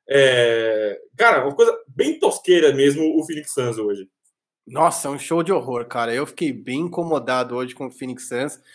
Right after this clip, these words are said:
Speaker 2: E aí, enfim, é... cara, assim, tudo bem, era até certeza de que o Bucks tinha mesmo capacidade pra ganhar, enfim, dois jogos em casa, né? Eu acho que isso é muito claro. O Bucks tinha essa capacidade, o Bucks já havia perdido os dois primeiros jogos contra o Nets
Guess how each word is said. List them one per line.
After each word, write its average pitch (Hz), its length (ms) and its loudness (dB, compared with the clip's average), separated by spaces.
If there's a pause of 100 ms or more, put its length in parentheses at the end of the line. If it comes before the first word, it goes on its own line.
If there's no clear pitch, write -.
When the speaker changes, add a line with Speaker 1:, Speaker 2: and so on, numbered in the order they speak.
(300)
Speaker 2:
E 123 80 -4
aí, 135 220 -2
enfim, 135 520 -6 (380)
é... 104 600 -6 (920)
cara, 127 460 0
assim, 131 460 -2 (380)
tudo 208 160 0
bem, 185 240 6
era 165 100 4
até 208 200 2
certeza 226 680 4
de - 80 0
que - 80 2
o 190 40 2
Bucks 185 340 4
tinha 302 260 -2
mesmo 247 300 0
capacidade 202 680 2
pra 214 200 0
ganhar, 180 580 -2 (260)
enfim, 151 560 -4 (520)
dois 175 280 4
jogos 180 360 4
em 160 120 0
casa, 131 440 2
né? 143 120 0
Eu 139 80 2
acho 156 180 0
que 196 60 -10
isso 196 120 -6
é 302 60 -4
muito 208 260 -4
claro. 151 440 4
O 135 40 -6
Bucks 139 320 -2
tinha 214 280 -4
essa - 180 -2
capacidade, 156 640 2
o 160 60 2
Bucks 165 240 0
já 165 140 4
havia 190 300 -2
perdido 175 360 -4
os 151 80 -4
dois 165 160 -4
primeiros 151 240 -4
jogos 156 260 2
contra 151 300 -4
o - 20 -6
Nets 135 460 0